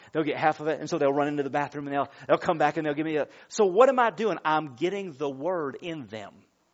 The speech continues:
I'm getting them acquainted with the person of Jesus. I'm getting them acquainted with the anointed one and his anointing.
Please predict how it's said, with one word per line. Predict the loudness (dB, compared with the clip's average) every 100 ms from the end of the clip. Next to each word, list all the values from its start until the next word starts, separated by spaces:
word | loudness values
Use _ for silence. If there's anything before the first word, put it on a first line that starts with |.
| _ _ _ -6 0
I'm | 0
getting | 2 0 0 -2
them | -4 0
acquainted | -4 -4 -14 -8 -6 -6 -6
with | -4 -6 -6
the | -10
person | -10 -8 -8 -6 -8 -10
of | -10
Jesus. | -6 -6 -6 -10 -14 -14 -16 -18 -4
I'm | -2 -2
getting | 0 0 0
them | -2 -2
acquainted | -4 -6 -6 -4 -4
with | -4 -6 -4
the | -6
anointed | -4 -4 -4 -6
one | -2 -2
and | -4
his | -4 -2
anointing. | -2 -4 -6 -6 -10